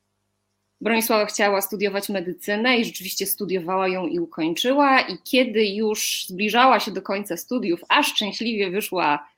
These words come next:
za mąż, za całkiem, e, zamożnego kawalera, to wtedy, zgodnie z umową i zgodnie z obietnicą, miała i zaczęła wspierać finansowo Marię po to, żeby ona mogła,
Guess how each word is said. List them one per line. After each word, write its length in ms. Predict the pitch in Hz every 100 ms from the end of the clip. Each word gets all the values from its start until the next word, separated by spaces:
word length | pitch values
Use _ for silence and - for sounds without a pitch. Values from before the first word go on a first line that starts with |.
| _
za 280 | - 175 160
mąż, 440 | 185 170 220 269 208
za 200 | 175 165
całkiem, 580 | 156 160 - 170 170 175 _ _ _ _ -
e, 200 | 175 165
zamożnego 560 | 185 180 185 175 175
kawalera, 960 | 170 170 160 151 147 160 226 285 294 285
to 100 | 240
wtedy, 760 | 233 - 262 254 220 269 311 359
zgodnie 580 | - 208 180 208 208 196
z 60 | 180
umową 400 | 196 185 180 170
i 80 | 180
zgodnie 400 | 175 185 180 175
z 40 |
obietnicą, 720 | 156 160 226 247 247 226 220 220 _ _ _ -
miała 460 | 202 220 247 262
i 140 | 208 180
zaczęła 460 | 196 196 214 208
wspierać 560 | 196 - 196 190 185 -
finansowo 520 | 180 170 175 165 165
Marię 580 | 175 170 165 196 240 330 349 _ _
po 100 | 254
to, 140 | 247
żeby 280 | 214 196 -
ona 280 | 190 208 196
mogła, 720 | 185 175 165 165 160 156 175